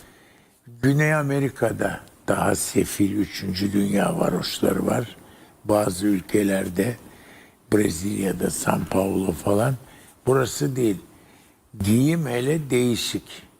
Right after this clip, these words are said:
Okullaşma var. Onu söyleyeyim. Fakat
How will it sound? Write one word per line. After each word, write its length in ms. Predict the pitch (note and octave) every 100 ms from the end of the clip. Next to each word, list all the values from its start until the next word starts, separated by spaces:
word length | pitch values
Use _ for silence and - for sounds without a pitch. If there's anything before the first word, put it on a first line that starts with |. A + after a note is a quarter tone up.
| _ _ _ _ _ _ _ -
Okullaşma 920 | D#3 - D#3+ E3 D3+ - C3+ B2 G2+
var. 220 | G2 - - - - _
Onu 260 | B2+ A#2 A#2+
söyleyeyim. 640 | - G2+ F2 E2 E2+ G2+ - - _ - - _ _ _
Fakat 320 | C3 - E3+